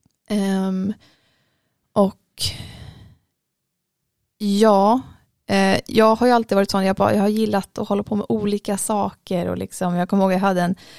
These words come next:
Speaker 2: en fiollärare som, ja, jag berättade för att jag också spelade f-, eh, piano, och hon bara, "Nej, men det är bra att satsa på ett instrument.
Speaker 1: Ah,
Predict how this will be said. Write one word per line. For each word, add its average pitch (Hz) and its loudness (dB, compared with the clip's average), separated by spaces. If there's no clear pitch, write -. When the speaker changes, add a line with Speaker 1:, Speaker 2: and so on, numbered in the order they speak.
Speaker 2:
en 190 2
fiollärare 185 2
som, 190 -2
ja, 110 0
jag 180 -2
berättade 190 0
för - -2
att 175 -4
jag - -2
också - -4
spelade 160 -4
f-, - -16
eh, 190 -6
piano, 190 0
och 185 -2
hon 175 -2
bara, 170 -4
"Nej, 196 2
men 185 2
det 190 2
är 185 2
bra 196 2
att 185 -6
satsa - -10
på - -6
ett - -18
instrument. - -12
Speaker 1:
Ah, 247 -2